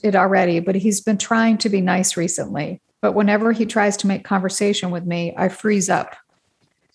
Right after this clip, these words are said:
And he tries to be affectionate and hug me, but I always find myself panicking and trying to push him away. He does this thing when, in his attempt to try to hug me or kiss me,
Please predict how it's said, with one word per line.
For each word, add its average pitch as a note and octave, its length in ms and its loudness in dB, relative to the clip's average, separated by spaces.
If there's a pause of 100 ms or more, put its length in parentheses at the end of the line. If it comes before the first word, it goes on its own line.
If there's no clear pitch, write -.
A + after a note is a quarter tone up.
(200)
And G#3+ 100 2
he G#3+ 80 2
tries A3+ 340 2
to G#3+ 80 -4
be G3+ 120 2
affectionate G3 640 0
and F#3 120 -4
hug A3 320 0
me, E3 400 -6
but F#3+ 140 2
I G3 140 4
always G#3 240 2
find G3 220 2
myself F#3 420 -2
panicking F3+ 600 -2
and F#3 140 -6
trying F3+ 260 -2
to F3 60 0
push F#3+ 280 -6
him F#3 120 -2
away. F3 440 -2 (1500)
He A#3+ 140 0
does A#3 320 2
this A3 160 0
thing F3+ 500 0
when, F#3+ 260 0
in G#3 180 0
his G#3 220 2
attempt G3+ 380 -2
to F#3+ 80 -8
try G3 260 0
to E3+ 60 -2
hug A#3+ 300 0
me E3+ 200 -2
or D#3+ 140 -4
kiss B3 320 0
me, E3 300 -6